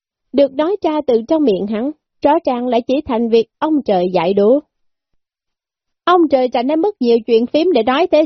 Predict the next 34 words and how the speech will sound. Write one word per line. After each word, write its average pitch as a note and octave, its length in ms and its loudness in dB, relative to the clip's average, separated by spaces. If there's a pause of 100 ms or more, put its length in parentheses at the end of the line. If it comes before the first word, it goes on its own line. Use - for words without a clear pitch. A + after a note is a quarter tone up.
sao?" G3 260 0 (640)
Được A#3 260 0
rồi, F#3+ 180 0 (380)
thực D4 180 2
lực D4 240 0
nàng C4 260 -4
vốn B3+ 240 2
thấp F#4 240 -6
kém, B3+ 180 0 (480)
chưa F#4 220 4
hẳn C4 240 -2
rõ A#3+ 380 -2
lợi A3+ 240 0
hại G#3 240 -4
bên A#3+ 220 2
trong, A3 280 0 (520)
vẫn C4+ 280 0
nên C#4 240 -2 (280)
tập C#4 140 -2 (100)
trung D4 200 2
ứng D#4+ 240 0
phó F4 180 2
lôi D4 320 4
kiếp G4 140 -2 (100)
thì F#3 200 -2
hơn. G#3+ 300 -2 (1400)
Nhưng E4 320 4
mà B3 100 2
ứng D4 340 0
phó D4+ 160 4
như E4 260 0
thế F4 160 -2
nào G3+ 240 0
đây, A3+ 280 0